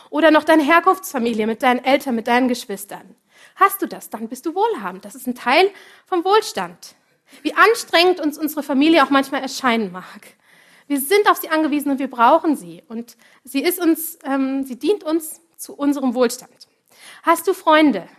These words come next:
Hast du Arbeitskollegen, mit denen du gut klarkommst? Hast du einen Verein, in dem du,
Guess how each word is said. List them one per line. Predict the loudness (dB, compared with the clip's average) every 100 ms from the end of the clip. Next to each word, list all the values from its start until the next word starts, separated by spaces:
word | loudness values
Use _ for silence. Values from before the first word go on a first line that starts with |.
| _ _ _ _ _ -20
Hast | -14
du | -2
Arbeitskollegen, | 4 6 6 2 -6 -2 -2 -2
mit | -4
denen | -6 -6
du |
gut | -8 -12
klarkommst? | -10 -6 -6 -8 -18 -14
Hast | -14 -6
du |
einen | -2 -2
Verein, | -4 0 2 4
in | 2
dem | 0 -4 -2
du, | -6